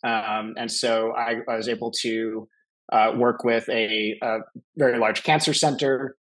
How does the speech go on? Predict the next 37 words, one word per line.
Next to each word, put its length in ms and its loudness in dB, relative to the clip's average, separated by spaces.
was 160 -4
able 260 0
to 60 -8
work 400 -4
with, 420 0
uh, 300 2
Novartis, 760 2
um, 400 -2
and 180 -8
some 160 -6
other 340 -2
large 260 -2
pharma 320 4
companies. 800 0
And 320 2
then, 420 4
um, 460 -4
with 360 0
covid, 580 4
uh, 300 0
N 120 2
I 100 2
H, 560 -2
um, 180 -2
obviously, 440 -4
like, 140 -8
covid 300 -4
kind 140 -2
of 80 -6
reversed 440 -2
a 40 0
lot 200 2
of, 200 -2
or, 260 -6
or 220 -8
kind 160 -2
of 80 -2